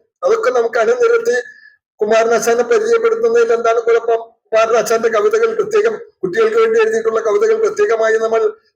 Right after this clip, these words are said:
ഏകോപിപ്പിച്ച് കൊടുക്കുന്നതിൽ എന്താണ് തെറ്റ്? ഒരിക്കലും ഇല്ല. പന്തളം കേരളവർമ്മ കുട്ടികൾക്ക് വേണ്ടി ജീവിച്ച ആളാണ്. നല്ല അതിമനോഹരമായ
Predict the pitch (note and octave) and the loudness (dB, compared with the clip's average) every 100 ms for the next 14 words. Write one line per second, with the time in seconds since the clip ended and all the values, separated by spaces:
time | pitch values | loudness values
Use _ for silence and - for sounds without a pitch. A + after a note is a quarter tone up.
0 | - G4+ F#4+ A4+ G#4+ A4+ A4 A4 G4+ - | -8 -2 2 2 2 0 0 0 -2 -6
1 | - G#3 G3+ A3+ A3+ A3+ A3 A3+ A3 A3+ | -4 -2 0 2 2 2 2 0 2 0
2 | G#3 A3 A#3 D#4+ G#3 - D4 D4 C4 C#3 | 0 0 -2 0 -2 -2 -2 0 -2 -4
3 | - _ _ _ - E3+ G3+ A#3+ A#3+ B3 | -6 _ _ _ -6 -4 0 0 0 0
4 | A#3+ B3 B3 B3 A3+ D3+ - _ _ _ | 2 2 2 0 -2 -2 -10 _ _ _
5 | _ _ E3+ - A3+ A#3+ B3 C4 B3+ C4+ | _ _ -6 -4 0 0 2 2 2 -2
6 | A#3 F#3+ A3 A#3+ C4 B3+ A#3+ B3 G3+ B2+ | -4 -4 -2 -2 -2 0 2 2 0 -2
7 | F3+ F3+ A3 F#3 A#3 A#3 A#3+ A#3+ G#3+ A#3 | -6 -2 0 0 -2 0 2 2 2 0
8 | A3+ A#3 | 2 0